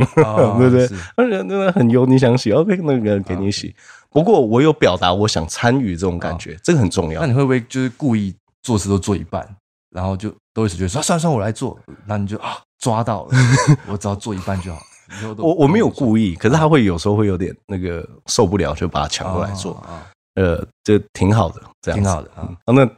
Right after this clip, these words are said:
Speaker 2: 增加互动机会，这个很关键、很重要。
Speaker 1: 很重要。
Speaker 2: 啊，第四个是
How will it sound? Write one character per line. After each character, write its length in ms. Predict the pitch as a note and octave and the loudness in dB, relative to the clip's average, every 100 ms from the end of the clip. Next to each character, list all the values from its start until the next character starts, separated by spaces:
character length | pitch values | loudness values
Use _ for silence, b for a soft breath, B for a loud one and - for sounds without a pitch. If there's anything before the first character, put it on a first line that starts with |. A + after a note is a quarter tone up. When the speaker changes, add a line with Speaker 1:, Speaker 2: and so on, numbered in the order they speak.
| _ | _
Speaker 2:
增 160 | - E3 | 0 2
加 120 | E3+ | 4
互 160 | D#3 D3+ | 2 2
动 180 | C3+ A2+ | 2 2
机 160 | A#2+ | 2
会， 180 | A#2 A#2 | 2 4
这 120 | G#2 | 2
个 320 | G#2 F#2+ F2+ | 2 2 0
很 160 | E2+ F2+ | -4 -2
关 200 | A#2+ A#2 | 2 2
键、 160 | B2+ F#2 | 0 -2
很 140 | E2 | -4
重 240 | - E2 | -6 -6
要。 120 | E2 D#2+ | -6 -8
Speaker 1:
很 80 | |
重 140 | E2+ F2 | -8 -10
要。 120 | E2+ | -6
Speaker 2:
啊， 60 | E2 | -2
第 160 | C#3+ | 0
四 180 | B2+ C3+ | 0 -2
个 100 | G2+ | -2
是 240 | F2 A2 | -2 -4